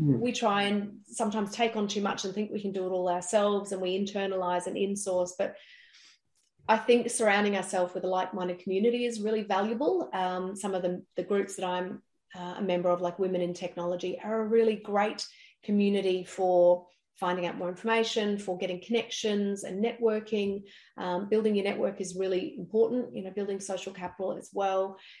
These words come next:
Speaker 2: to grow your network, because quite often we don't have the answers, but someone we do know will have those answers. So
Speaker 1: That's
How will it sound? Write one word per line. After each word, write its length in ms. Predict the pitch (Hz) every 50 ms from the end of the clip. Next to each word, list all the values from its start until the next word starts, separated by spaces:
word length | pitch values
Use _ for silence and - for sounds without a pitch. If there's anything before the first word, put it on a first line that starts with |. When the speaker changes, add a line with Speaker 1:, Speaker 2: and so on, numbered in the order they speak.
| _ - -
Speaker 2:
to 80 | 208
grow 260 | - 202 196 196 196
your 180 | 208 208 202 202
network, 480 | 196 - - - 190 180 185 - - -
because 640 | 208 208 - 208 202 190 185 185 - - - - - _ _ _ _ _ _ _ _ _ _ _ _ -
quite 280 | - 254 240 226 220
often 520 | 208 208 208 - 214 196 190 190 190 190 - - 208 202
we 180 | 196 202 214
don't 180 | 214 202 196 190
have 160 | 196 190 -
the 100 | 185 180
answers, 280 | 180 180 180 180 175 -
but 100 | - -
someone 340 | - - 220 214 196 185 180
we 260 | 175 175 180 180 180 -
do 180 | - 196 180 175
know 300 | 175 175 175 175 170 170 -
will 180 | - 185 180
have 180 | 170 170 156 -
those 240 | - 175 170 175 165
answers. 540 | 160 160 165 165 - - 165 160 165 - -
So 120 | 170 165
Speaker 1:
That's 220 | 160 160 160 160